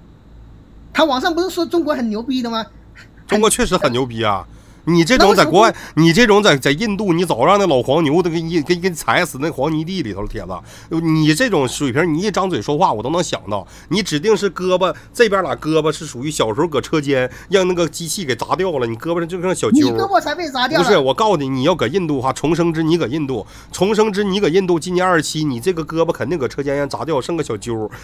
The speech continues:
Speaker 2: 你面前摆口大黑锅，黑锅朝下，黑锅一加热，你拿这个揪儿这边整上，
Speaker 1: 那在美国呢？
Speaker 2: 你整上面饼，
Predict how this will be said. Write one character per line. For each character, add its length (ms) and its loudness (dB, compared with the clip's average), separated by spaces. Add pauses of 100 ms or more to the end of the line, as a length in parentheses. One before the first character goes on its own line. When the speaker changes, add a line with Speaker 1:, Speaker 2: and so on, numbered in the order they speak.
Speaker 2:
你 140 0
面 140 2
前 140 0
摆 140 -2
口 160 -4
大 160 -2
黑 140 -2
锅， 180 -2
黑 180 -4
锅 140 -2
朝 180 -6
下， 240 -4 (220)
黑 180 4
锅 160 4
一 140 -6
加 180 2
热， 160 -2
你 140 -4
拿 180 -4
这 60 -2
个 100 2
揪 140 2
儿 100 2
这 120 0
边 120 4
整 100 0
上， 60 -2
Speaker 1:
那 0 -
在 0 -
美 20 -6
国 100 -2
呢？ 40 -8 (220)
Speaker 2:
你 140 -2
整 180 0
上 100 0
面 160 4
饼， 140 0